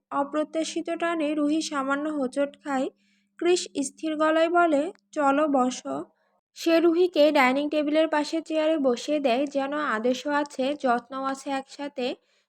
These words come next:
ক্রিস নিজের গলায় জড়িয়ে থাকা তোয়ালেটা খুলে ঘাম মুছতে শুরু করে। ঘাম মুছতে মুছতে বোতল খুলে ঠান্ডা পানি গলায় ঢেলে নেয়। প্রতিবার গিলবার সঙ্গে সঙ্গে ক্রিসের অ্যাডাম অ্যাপেলস নড়ে ওঠে।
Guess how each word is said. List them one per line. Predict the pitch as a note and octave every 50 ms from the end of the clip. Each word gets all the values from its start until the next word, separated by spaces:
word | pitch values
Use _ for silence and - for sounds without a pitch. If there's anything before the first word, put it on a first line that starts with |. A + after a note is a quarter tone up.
| _ _ -
ক্রিস | D#4+ E4 F4 E4+ - -
নিজের | D4+ C4+ C4 C#4+ C#4+ D4
গলায় | C#4+ C#4+ C#4+ D4 D4+ D#4 D4
জড়িয়ে | C#4+ C#4 C4+ C4+ C#4 C#4+ C#4+
থাকা | C#4+ D4 C#4+ - D4 D#4
তোয়ালেটা | D4+ - C#4 C4 B3+ C4 C4 C#4 C#4+ C#4 C4+ B3 C#4+ - - _ _ _ _ _ _ _ _
খুলে | _ E4+ E4 D4+ D#4 D#4+ D#4
ঘাম | C#4 C4 B3+ B3 B3 B3+ C4
মুছতে | C4+ C#4 C4 - - D4
শুরু | C#4+ - D4+ D4+ D4 D4+
করে। | - D#4 D4 B3+ A#3 C4 D#4 - - D4
ঘাম | C4 B3+ C4 C4 C4+ C#4+ C#4+
মুছতে | D4 C#4+ - - D#4 D4+
মুছতে | D4+ D#4+ F4+ - _ - B3+ C4 D4
বোতল | C#4 C4+ B3+ B3 B3+ C#4 C#4 C#4+
খুলে | C4+ - D4+ D4+ C#4 B3+ C#4 D4+ -
ঠান্ডা | - C#4 B3 A#3+ B3+ C4 C4+
পানি | C4+ C4+ C#4 C#4+ D4+ D4
গলায় | C4+ B3+ B3 A#3+ A#3+ B3 B3+
ঢেলে | B3 B3 C4 C4+ C#4 C#4+
নেয়। | C#4+ C4 A#3+ B3+ E4+ - _ _ _ _ _ _ _ _ _ _
প্রতিবার | - E4 E4 D#4+ E4 E4 D#4+ D4+ C#4+ D4+ D#4+
গিলবার | C#4 B3+ C4+ C4+ C4+ C4+ C4+ C#4 C#4+
সঙ্গে | C#4+ - - C#4+ C#4 C#4 D4 D4+
সঙ্গে | D4 - E4 D#4 D#4 C#4+ C4 C#4 C#4+
ক্রিসের | - - C#4+ C4+ C4 - D4+ D4
অ্যাডাম | C#4+ C4 A#3+ A3 A#3+ B3 B3+
অ্যাপেলস | C4+ C4+ C4+ - - A#3 A#3+ C4+ C#4 - -
নড়ে | B3+ A#3+ A#3 A#3+ B3 B3+
ওঠে। | C4+ C4+ C4 - B3 A#3+ B3 D4